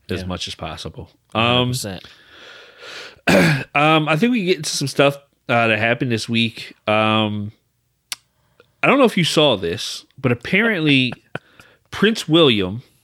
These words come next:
Speaker 1: uh, who I guess is, like, the Prince of England. Um,
Speaker 2: Yeah. We don't, we don't know these niggas, you know what I mean?
Speaker 1: Nah.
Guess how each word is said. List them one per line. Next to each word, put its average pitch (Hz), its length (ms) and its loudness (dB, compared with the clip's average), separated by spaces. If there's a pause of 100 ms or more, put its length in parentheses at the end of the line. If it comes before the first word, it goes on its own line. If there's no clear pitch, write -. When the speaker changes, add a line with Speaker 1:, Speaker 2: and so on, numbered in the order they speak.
(340)
Speaker 1:
uh, 101 260 2
who 104 380 -2 (140)
I 101 100 -2
guess 101 260 -6
is, - 60 -10
like, 98 120 -4
the 101 80 -10
Prince 107 340 -8
of 95 80 -8
England. 117 400 -6 (360)
Um, 98 560 -2
Speaker 2:
Yeah. - 60 -20 (600)
We 170 80 -2
don't, 156 200 4
we 170 80 0
don't 175 180 4
know 147 140 6
these 104 220 0
niggas, 95 400 -8
you 113 80 -4
know 110 80 -2
what 107 80 -4
I 107 100 -4
mean? 107 40 -6
Speaker 1:
Nah. 104 420 -2